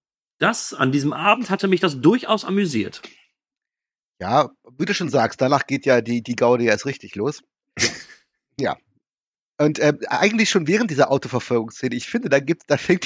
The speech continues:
Speaker 2: diese großartige Chemie, die Till Schweiger und wie hieß sie gleich, seine, seine,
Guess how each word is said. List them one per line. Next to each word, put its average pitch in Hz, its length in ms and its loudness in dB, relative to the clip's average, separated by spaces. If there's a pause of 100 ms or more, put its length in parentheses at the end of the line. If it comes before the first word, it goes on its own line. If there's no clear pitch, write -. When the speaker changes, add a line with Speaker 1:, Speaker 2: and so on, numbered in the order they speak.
Speaker 2:
diese 147 180 -2
großartige - 800 0
Chemie, 139 360 -8
die 120 120 -8
Till 151 240 0
Schweiger 160 500 2 (340)
und 147 300 0
wie 175 140 -4
hieß 277 180 -4
sie 196 80 -2
gleich, 156 320 4
seine, 147 340 0
seine, 135 480 0